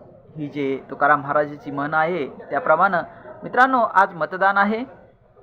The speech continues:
न विसरता मतदान करा, कारण मतदान बरेचसे लोक करत नाहीयेत. ही मोठी चूक आहे, कारण आपल्या एका मतावर आपल्या देशाचं भवितव्य घडत असतं,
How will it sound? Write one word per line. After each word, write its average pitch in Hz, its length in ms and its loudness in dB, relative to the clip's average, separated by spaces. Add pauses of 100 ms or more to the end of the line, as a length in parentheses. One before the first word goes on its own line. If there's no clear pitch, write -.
न 156 80 -2
विसरता 208 540 4
मतदान 196 440 2
करा, 214 280 4 (280)
कारण 170 220 4 (160)
मतदान 185 580 2 (440)
बरेचसे 185 420 0
लोक 190 160 0
करत 175 400 0
नाहीयेत. 208 340 -2 (920)
ही 214 100 -2
मोठी 196 320 -4
चूक 180 280 -2
आहे, 139 260 2
कारण 160 440 2 (100)
आपल्या 170 300 2
एका 165 320 2
मतावर 208 520 6
आपल्या 156 400 2
देशाचं 151 520 -2
भवितव्य 156 680 -2
घडत 160 260 -2
असतं, 139 440 0